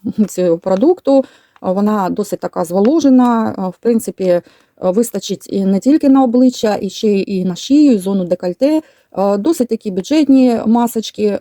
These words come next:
В принципі, виконують все, що від, від них потрібно. Вони дуже добре зволожують. Так от, кому треба, бачите, який код. От. Ну, в принципі, нічого поганого про них сказати не можу. Я вже, я не знаю, скільки багато разів брала такі масочки.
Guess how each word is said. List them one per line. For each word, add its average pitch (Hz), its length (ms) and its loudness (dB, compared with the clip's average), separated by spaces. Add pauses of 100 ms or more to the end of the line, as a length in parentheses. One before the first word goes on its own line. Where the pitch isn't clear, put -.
(120)
В 196 200 -8 (180)
принципі, 269 360 0
виконують 220 680 0
все, 180 400 0
що 190 380 -2
від, 185 160 -4
від 202 400 -2
них 202 220 -2
потрібно. 269 540 2
Вони 202 200 -2
дуже 190 240 -2
добре 180 320 -4
зволожують. 277 720 0 (680)
Так 190 200 -6
от, 185 80 -6 (440)
кому 202 280 -2
треба, 185 440 -2 (220)
бачите, 185 400 -10
який 175 340 -10 (100)
код. 269 300 -4 (680)
От. 214 320 0
Ну, 359 240 2
в 294 40 -4
принципі, 262 360 0
нічого 294 240 0
поганого 247 380 0
про 220 120 -4
них 247 160 2
сказати 226 400 -4
не 208 100 -2
можу. 330 420 2 (240)
Я 262 200 2
вже, 220 400 2 (320)
я 226 120 0
не 220 100 2
знаю, 202 180 0
скільки 220 260 -2
багато 240 360 2
разів 208 280 -2
брала 294 320 0
такі 247 240 0
масочки. 233 640 -2